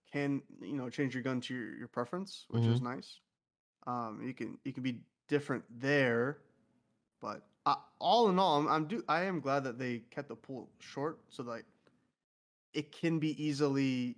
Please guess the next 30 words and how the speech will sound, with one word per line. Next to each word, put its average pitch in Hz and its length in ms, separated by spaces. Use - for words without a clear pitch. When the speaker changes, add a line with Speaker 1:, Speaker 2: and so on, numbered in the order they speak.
Speaker 1:
balanced. 131 600
Speaker 2:
Mm-hmm. 123 240
Speaker 1:
So - 140
you 107 40
Speaker 2:
That's 110 100
Speaker 1:
don't 139 60
have, 143 100
Speaker 2:
true. 120 60
Speaker 1:
like, 120 160
this 120 200
insane 131 960
game 131 340
where 117 180
it's 110 140
like, 113 260
"Oh, 123 160
this 147 300
is 131 100
O 135 100
P 139 360
and 123 140
this 123 160
is 117 80
O 117 100
P 117 280
and 113 80
this 113 160
is 110 60
O 107 100
P." - 340